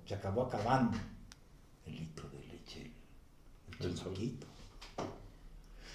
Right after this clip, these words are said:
Speaker 1: Pero a veces eso es lo que sucede. Cuando Dios te agarra, ¿sí?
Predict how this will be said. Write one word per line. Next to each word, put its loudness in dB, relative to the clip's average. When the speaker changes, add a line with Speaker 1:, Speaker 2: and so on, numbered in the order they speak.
Speaker 1:
Pero 12
a 12
veces 12
eso 10
es 6
lo 10
que 8
sucede. 12
Cuando 12
Dios 12
te 12
agarra, 12
¿sí? 8